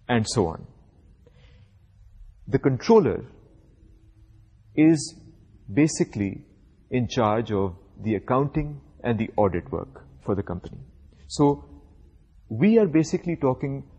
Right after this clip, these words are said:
about areas that are handled by the treasurer within a corporation.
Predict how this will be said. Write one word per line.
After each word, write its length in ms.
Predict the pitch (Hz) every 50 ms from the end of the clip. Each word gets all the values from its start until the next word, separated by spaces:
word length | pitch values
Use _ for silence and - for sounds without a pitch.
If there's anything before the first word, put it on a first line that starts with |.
| - - - - - -
about 540 | 120 92 110 104 104 104 107 - - - - - - - - - - - - - - -
areas 540 | 131 139 147 151 165 165 165 160 160 160 143 135
that 120 | 135 120
are 60 | 120 101
handled 420 | 104 117 117 123 120 127 123 98
by 340 | - 98 90 90 95 110 143 - - - - - - - - - - - - - - -
the 100 | - 117
treasurer 680 | 113 - - 131 123 113 113 104 90 82 78 95 104 - - - - - - - - - - - - - - -
within 340 | 107 110 123 98 117 113 110
a 40 | 98
corporation. 600 | - 98 87 - - 85 76 - - - -